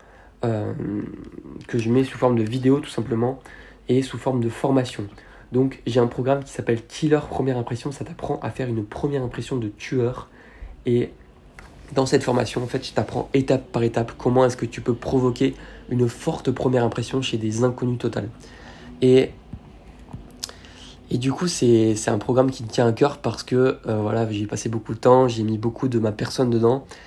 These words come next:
et surtout, je le mets à jour, euh, régulièrement. Donc je pense que là, pour l'instant, le prix... Euh, n'est pas super élevé, mais je pense que je vais l'augmenter ces prochains mois, ces prochaines années, parce que je rajoute du contenu souvent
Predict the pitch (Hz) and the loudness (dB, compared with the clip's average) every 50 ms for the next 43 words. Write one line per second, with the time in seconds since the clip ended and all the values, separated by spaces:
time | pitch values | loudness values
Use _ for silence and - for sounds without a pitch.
0 | - - - - - - 117 120 135 - - - - - 127 - - 143 127 123 | -20 -20 -20 -8 -2 2 4 4 4 2 -2 -8 -12 -12 -10 -8 -6 -4 0 2
1 | 113 117 117 117 117 117 127 123 120 117 110 104 104 104 104 101 101 107 - - | 4 4 6 6 6 4 4 2 0 -2 -4 -2 -2 -2 -2 -4 -6 -8 -10 -12
2 | - - 113 117 127 123 131 131 127 123 110 113 117 127 - - - - - - | -14 -10 -4 -2 0 0 2 4 4 4 4 4 2 0 -2 -6 -20 -20 -20 -20
3 | - - - - - - - - 117 113 - - - 214 - - - 127 117 113 | -20 -20 -20 -20 -20 -14 -10 -8 -8 -4 2 4 4 4 4 4 2 4 6 6
4 | 120 123 127 - 131 117 113 110 - 139 127 120 110 104 - - - 147 147 143 | 6 4 4 4 2 2 2 2 2 2 4 4 4 2 0 -4 -4 -2 -2 -2
5 | 135 - - - - - - - - 120 110 107 107 110 110 110 104 107 - - | -4 -6 -14 -20 -20 -20 -12 -6 -4 -2 0 0 0 0 0 -2 -2 -2 2 4
6 | 143 139 139 139 139 - - - - - 131 120 139 139 139 - - 135 131 123 | 6 6 6 6 4 -2 -6 -10 -10 -10 -2 2 2 2 2 2 0 0 0 2
7 | 120 135 147 156 135 113 - - 139 143 - - 120 110 117 117 123 135 143 139 | 4 4 4 4 2 0 -2 -4 -4 -4 -4 -4 -4 0 2 4 6 6 6 6
8 | 135 135 135 135 127 - 147 143 135 - - 104 - 131 123 - 131 120 117 123 | 4 4 4 4 2 2 -2 -2 -2 -4 -8 -8 -6 -6 -4 -2 -2 0 0 2
9 | 123 127 123 - - 117 - - 131 117 - 139 131 120 113 117 113 117 127 139 | 2 0 0 -4 -10 -12 -8 -4 -4 -4 -2 -2 -2 0 0 0 0 0 -2 -4
10 | - - - - - - - - - 127 - - - 139 135 127 123 117 127 127 | -6 -12 -20 -20 -20 -20 -12 -8 -8 -8 -6 -4 0 0 0 2 2 2 2 2
11 | 135 135 127 127 120 - 135 127 - - 139 139 135 - - 139 127 120 127 139 | 2 0 -2 -2 -2 0 -2 -2 0 -2 -4 -4 -4 -4 -4 -2 0 2 2 2
12 | 156 | 0